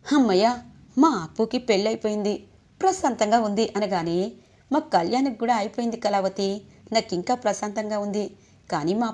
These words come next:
పిన్ని, మా అత్తే షాక్ అవుతారు, వాళ్ళ ముఖాలు నువ్వు, స్వప్న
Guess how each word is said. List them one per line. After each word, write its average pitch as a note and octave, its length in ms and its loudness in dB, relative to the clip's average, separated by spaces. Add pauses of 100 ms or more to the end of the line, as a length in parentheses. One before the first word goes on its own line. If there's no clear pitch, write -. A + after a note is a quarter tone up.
పిన్ని, F3+ 360 0
మా A3 200 -2
అత్తే A3 300 0 (420)
షాక్ F#3 360 0
అవుతారు, G#3 380 -2 (380)
వాళ్ళ C#4+ 260 0
ముఖాలు G3+ 480 0 (420)
నువ్వు, F3 320 0
స్వప్న A3 360 0